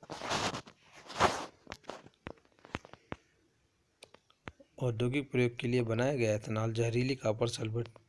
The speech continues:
के मिले होने के कारण पीने योग्य नहीं होता। इसका जाना जाता है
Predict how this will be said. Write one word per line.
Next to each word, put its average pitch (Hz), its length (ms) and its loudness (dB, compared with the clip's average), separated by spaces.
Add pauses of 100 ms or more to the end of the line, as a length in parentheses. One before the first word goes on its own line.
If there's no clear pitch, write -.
(640)
के 131 100 -2
मिले 131 1040 0
होने 117 280 2
के 107 80 -4
कारण 110 380 -2 (800)
पीने 135 300 0
योग्य 117 260 0
नहीं 110 220 0
होता। 113 320 -2
इसका 107 360 -6
जाना 107 280 -2
जाता 107 280 -4
है 139 220 -2